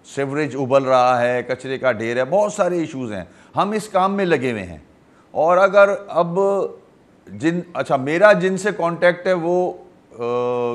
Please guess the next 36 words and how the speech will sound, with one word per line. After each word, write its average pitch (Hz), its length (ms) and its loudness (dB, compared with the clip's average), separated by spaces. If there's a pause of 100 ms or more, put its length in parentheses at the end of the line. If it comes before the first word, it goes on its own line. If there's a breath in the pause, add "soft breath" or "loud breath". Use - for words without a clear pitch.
governor 131 360 0
सिंध 143 320 -4
हैं, 147 260 -2 (600 soft breath)
अली 120 220 -2
जैदी 120 400 -2
हैं, 147 380 -6
इन, 156 160 -10 (340)
और 185 380 6
indirectly 196 680 4
prime 185 240 -2
minister 202 260 -4
साहब 202 220 2
से 160 200 -6
है, 113 100 -2
उनकी 156 340 -6
भी 220 100 0
हिदायत 196 260 8
आती 170 260 4
है 151 60 0
मुझे। 95 300 -8 (1120 soft breath)
अ, 123 340 0
President 170 280 2
of 214 100 6 (120)
Pakistan 180 580 4 (340)
डॉक्टर 143 240 -2
अलवी 180 380 2
साहब 208 260 4
से 190 160 -2
है 190 120 4
मेरी, 139 360 -6 (480 soft breath)
अ, 113 60 -2
direct 143 560 4
contact 143 560 -2
इसी 180 200 0
हवाले 131 340 0
से। 95 280 -10